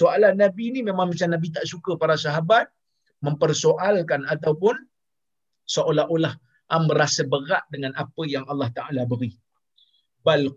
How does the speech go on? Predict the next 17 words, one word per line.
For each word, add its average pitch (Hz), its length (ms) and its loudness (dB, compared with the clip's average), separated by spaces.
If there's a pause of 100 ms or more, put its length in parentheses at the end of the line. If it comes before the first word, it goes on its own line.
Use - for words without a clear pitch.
qulu 151 360 -8 (160)
sami'na 135 540 -4 (200)
wa 127 80 -2 (120)
ata'na." 120 440 -6 (580)
Nabi 135 240 -4
pesan 151 300 -4 (120)
kepada 135 240 -4 (100)
para 135 140 -4 (100)
sahabat, 131 380 -6 (580)
"Bahkan 131 320 -4 (120)
kamu 135 220 -6 (140)
sebutlah, 127 460 -6 (680)
'Kami 135 260 -2 (100)
dengar 131 320 -6 (140)
dan 123 100 -4 (120)
kami 120 200 -2 (120)
taat.'" 135 260 -14